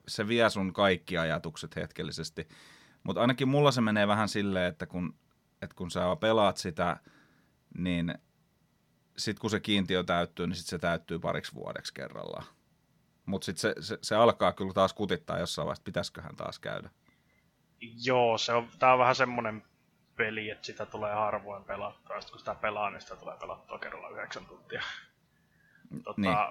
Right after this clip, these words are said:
Speaker 1: just, ju-, juuri
Speaker 2: se on
Speaker 1: näin.
Speaker 2: just siinä mielessä hauska, että se niin kun, mitenkä siihen jaksaa keskittyä, niin se ei jo-,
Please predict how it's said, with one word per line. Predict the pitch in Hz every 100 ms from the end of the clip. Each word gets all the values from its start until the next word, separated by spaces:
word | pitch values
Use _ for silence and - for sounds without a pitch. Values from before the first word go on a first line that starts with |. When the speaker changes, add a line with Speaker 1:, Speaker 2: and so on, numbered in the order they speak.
| -
Speaker 1:
just, | 98 92 - -
ju-, | 95 - 82 101
juuri | 95 90
Speaker 2:
se | 123
on | 127
Speaker 1:
näin. | 135
Speaker 2:
just | 156 - _ _ _ _ _ -
siinä | - 143 131 120
mielessä | 113 110 - 110
hauska, | 110 110 110 - 110
että | 104 - 113 - _ _ _ _
se | - - 117
niin | 113 110
kun, | 117 113 110 -
mitenkä | - 117 110
siihen | 117 113
jaksaa | - - 117
keskittyä, | 127 120 - - - - 104 101 117
niin | 110 107 -
se | - 110
ei | 110
jo-, | 110